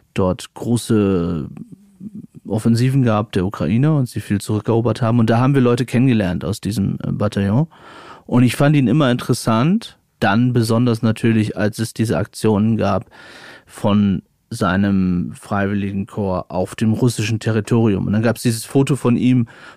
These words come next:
wo er aufgetreten ist, ähm, in Russland und über die sozialen Medien gezeigt hat, dass jetzt Russen sozusagen Russland angreifen. Und von da an haben wir ihn versucht zu finden, zu suchen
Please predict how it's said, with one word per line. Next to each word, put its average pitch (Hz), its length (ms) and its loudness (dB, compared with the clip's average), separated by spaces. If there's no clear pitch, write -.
wo 110 160 0
er 117 460 0
aufgetreten 113 800 0
ist, 113 500 -4
ähm, 104 520 0
in 135 320 2
Russland 117 760 0
und 104 440 0
über 113 420 0
die 113 80 4
sozialen 113 500 2
Medien 113 480 0
gezeigt - 500 -2
hat, 110 240 -2
dass - 220 -2
jetzt 113 220 -2
Russen 123 340 2
sozusagen 110 380 0
Russland 117 360 2
angreifen. 92 500 -6
Und 117 140 -2
von 117 160 2
da 117 160 2
an 127 140 2
haben 123 160 2
wir 117 100 2
ihn 113 300 0
versucht 120 360 0
zu - 200 -4
finden, 151 480 0
zu 131 160 -2
suchen 156 480 0